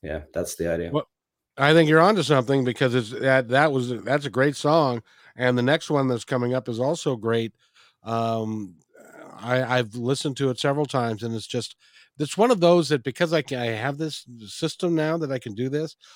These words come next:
Speaker 2: I'll play a song like the, the next one that we're gonna play in a little bit, and I'll just play it before I do an interview because it, it's, it, the, you, the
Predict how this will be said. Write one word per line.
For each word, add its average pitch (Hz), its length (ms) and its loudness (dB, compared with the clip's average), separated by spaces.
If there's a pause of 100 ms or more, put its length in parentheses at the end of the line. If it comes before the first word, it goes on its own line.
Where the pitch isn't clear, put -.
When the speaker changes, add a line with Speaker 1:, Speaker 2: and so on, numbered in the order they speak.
(160)
Speaker 2:
I'll 160 180 4
play 160 560 2
a 127 100 -4
song 143 360 0
like 120 300 -2
the, 101 260 -12
the 117 120 -4
next 127 240 -4
one 117 140 -2
that 107 100 -6
we're 117 140 -4
gonna 104 160 -6
play 123 220 -6
in 107 80 -4
a 101 40 -8
little 104 200 -8
bit, 101 200 -8 (920)
and 127 120 2
I'll 151 140 6
just 156 200 0
play 139 220 2
it 127 100 0
before 131 320 0
I 123 60 2
do 127 180 0
an 143 80 0
interview 113 340 -6 (520)
because 117 300 -4
it, 120 120 -4
it's, 117 260 -6
it, 117 340 -6
the, 123 140 -8
you, 113 340 -14 (360)
the 120 260 -2